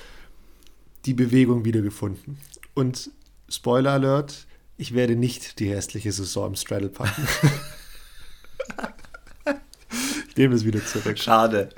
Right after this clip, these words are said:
Speaker 2: Wirklich schade, ähm, dass das nicht passieren
Speaker 1: Ja,
Speaker 2: wird.
Speaker 1: ja.
Speaker 2: Äh,
Speaker 1: Das,
Speaker 2: hätte ich,
Speaker 1: das
Speaker 2: hätte ich gern gesehen.
Speaker 1: das sagst du doch nur aus purem Egoismus,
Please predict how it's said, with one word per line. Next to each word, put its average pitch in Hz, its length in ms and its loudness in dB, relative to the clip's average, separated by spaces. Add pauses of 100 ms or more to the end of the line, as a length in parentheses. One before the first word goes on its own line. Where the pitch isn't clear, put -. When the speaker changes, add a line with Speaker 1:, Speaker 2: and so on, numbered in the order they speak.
(500)
Speaker 2:
Wirklich 143 400 2
schade, 120 560 0 (140)
ähm, 107 340 2
dass 107 180 -4
das - 160 -10
nicht 123 180 -4
passieren 123 380 -2
Speaker 1:
Ja, 120 60 -4
Speaker 2:
wird. 117 140 -6 (440)
Speaker 1:
ja. 101 60 -8 (260)
Speaker 2:
Äh, 107 100 -10
Speaker 1:
Das, - 320 -6
Speaker 2:
hätte 120 200 -6
ich, - 160 -12
Speaker 1:
das 117 120 0
Speaker 2:
hätte 123 180 -2
ich 123 120 -8
gern 113 280 0
gesehen. 101 460 -6 (320)
Speaker 1:
das 113 160 -6
sagst 127 260 2
du 135 40 4
doch 131 180 2
nur 139 220 4
aus 113 160 -4
purem 180 400 4
Egoismus, 120 840 -2